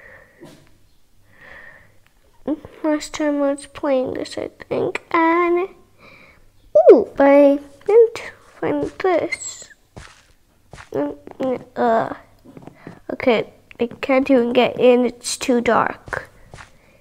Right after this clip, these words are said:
It's so dark. Well, I'm sure I found a second tree, and it was somewhere, but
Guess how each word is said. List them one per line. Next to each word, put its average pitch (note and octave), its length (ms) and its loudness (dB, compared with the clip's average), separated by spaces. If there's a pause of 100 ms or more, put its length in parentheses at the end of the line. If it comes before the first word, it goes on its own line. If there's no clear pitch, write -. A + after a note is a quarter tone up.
(140)
It's - 160 -16
so - 280 -6
dark. - 680 -8 (680)
Well, D#4 180 2
I'm D#4 400 2
sure G4 400 0
I A4+ 200 4
found F#4+ 340 -2
a G4 40 0
second D#4 580 -4
tree, - 680 -6 (760)
and D4 120 2
it D#4+ 60 6
was E4+ 180 2
somewhere, D4+ 1000 0 (1600)
but G4 300 4